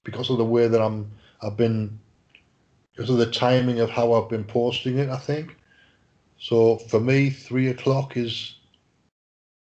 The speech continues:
late af-, obviously late afternoon, but for the States, it's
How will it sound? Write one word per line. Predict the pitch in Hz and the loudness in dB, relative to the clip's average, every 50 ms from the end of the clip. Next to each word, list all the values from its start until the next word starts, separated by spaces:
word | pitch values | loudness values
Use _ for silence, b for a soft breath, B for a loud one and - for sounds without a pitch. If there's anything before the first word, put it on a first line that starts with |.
| _ _ _ _ _ _ _ _ - - | _ _ _ _ _ _ _ _ -20 -6
late | - 107 113 117 113 110 | 0 2 4 4 4 2
af-, | 107 107 - - - _ - | -2 -2 -4 -10 -18 _ -8
obviously | 110 110 110 - 113 107 | -8 -8 -6 -6 -6 -2
late | 110 110 113 113 107 | 0 2 0 2 0
afternoon, | 107 107 104 - - 113 110 117 120 131 143 143 127 | 0 -4 -4 -4 -4 -2 0 2 2 2 2 2 2
but | 120 127 123 - | 0 -2 -2 -4
for | - 117 | -6 -4
the | 110 107 | -4 -4
States, | - - - 123 120 123 123 123 123 - - - - - - b b b b b b b b b b b b | -6 -4 -2 0 2 2 0 0 -2 -4 -4 -4 -6 -10 -16 b b b b b b b b b b b b
it's | 117 107 - - 107 - - - - | -4 -4 -4 -6 -10 -10 -10 -12 -16